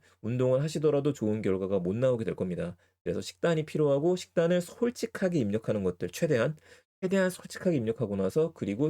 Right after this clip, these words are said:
그걸 지키시면은 될 것 같아요. 자, 그러면 과연 너는 얼마만큼 좋아졌느냐? 저의 올해 여정을 좀 보여드리게 되면은, 이천이십오 년도 오월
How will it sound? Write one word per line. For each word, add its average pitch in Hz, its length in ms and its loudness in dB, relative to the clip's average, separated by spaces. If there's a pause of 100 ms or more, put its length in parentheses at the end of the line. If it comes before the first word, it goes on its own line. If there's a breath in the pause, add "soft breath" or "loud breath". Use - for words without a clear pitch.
그걸 107 360 0
지키시면은 123 880 -4
될 90 160 -6
것 95 100 -6
같아요. 85 360 -6 (760)
자, 117 80 4
그러면 139 540 2 (200 loud breath)
과연 135 280 2
너는 113 260 4
얼마만큼 131 480 2
좋아졌느냐? 98 680 0 (480 soft breath)
저의 123 140 4
올해 135 360 4
여정을 107 340 2
좀 107 140 -2
보여드리게 90 440 0
되면은, 85 520 -2 (480 soft breath)
이천이십오 147 400 2
년도 135 280 2
오월 156 380 2